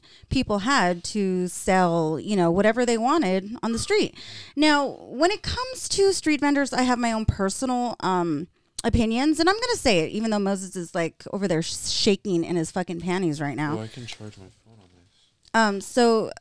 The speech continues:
Speaker 1: basically, I think that I remember, um, when we lived in these apartments, what we're gonna talk about in a little bit, because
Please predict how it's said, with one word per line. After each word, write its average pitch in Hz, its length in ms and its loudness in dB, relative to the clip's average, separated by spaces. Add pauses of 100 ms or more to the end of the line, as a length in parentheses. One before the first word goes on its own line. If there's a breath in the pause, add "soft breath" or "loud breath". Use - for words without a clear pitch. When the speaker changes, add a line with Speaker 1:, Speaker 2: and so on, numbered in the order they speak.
(160)
Speaker 1:
basically, 359 580 2
I 320 140 2
think 403 260 -6
that 311 240 2 (960 loud breath)
I 269 60 4
remember, 302 640 4 (600 loud breath)
um, 214 280 -2
when 220 240 -4
we 226 260 0
lived 214 420 0
in 196 720 -4
these 190 240 -4
apartments, - 500 0
what 175 120 0
we're 202 140 4
gonna 190 180 4
talk 170 260 4
about 160 240 4
in 180 60 6
a 156 80 6
little 175 180 4
bit, 185 220 2
because 170 640 2